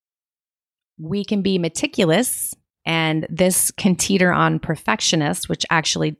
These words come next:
doesn't fare well for us. But we, we deeply think through a project,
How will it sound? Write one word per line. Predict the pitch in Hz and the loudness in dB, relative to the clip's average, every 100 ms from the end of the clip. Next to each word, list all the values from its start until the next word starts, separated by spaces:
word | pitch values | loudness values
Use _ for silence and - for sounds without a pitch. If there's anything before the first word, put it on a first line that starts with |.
| 160 | 0
doesn't | 175 170 170 | 0 2 -2
fare | - 160 147 | -2 0 2
well | 143 143 | 2 0
for | - | -2
us. | 131 147 - - - _ _ _ 170 | -2 -2 -4 -10 -20 _ _ _ 0
But | 175 170 | 2 0
we, | - 180 202 226 226 | 0 2 4 4 2
we | 160 180 190 | -2 -2 -2
deeply | 202 233 240 226 | 0 0 2 0
think | 240 233 | 0 -2
through | - 220 | 0 0
a | 196 | 0
project, | - 220 185 - - | 0 0 0 -2 -6